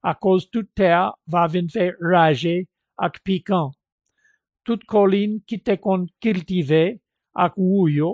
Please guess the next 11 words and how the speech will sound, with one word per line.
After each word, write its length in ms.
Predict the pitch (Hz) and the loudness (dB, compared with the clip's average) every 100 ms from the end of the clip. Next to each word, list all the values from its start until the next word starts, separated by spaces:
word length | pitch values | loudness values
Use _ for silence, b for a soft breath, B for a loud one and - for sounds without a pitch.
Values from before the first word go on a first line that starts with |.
| 254 _ _ _ _ | -8 _ _ _ _
nou 160 | 175 175 | -4 -4
p 140 | - | 0
ap 120 | 202 - _ | 0 -2 _
pwale 380 | - 202 180 165 | -2 2 4 2
la 340 | 147 139 156 - - | 2 2 0 -4 -8
akoz 480 | 208 - 196 175 165 | -10 -4 -2 -2 -2
nou 100 | 180 | -6
pè 240 | - 196 | 0 2
raje 600 | 175 160 151 131 151 170 - _ _ - | 4 4 2 0 -4 -6 -8 _ _ -6
ak 180 | 160 - | -6 -4
pikan. 500 | 190 - 226 190 | -4 -4 -4 -4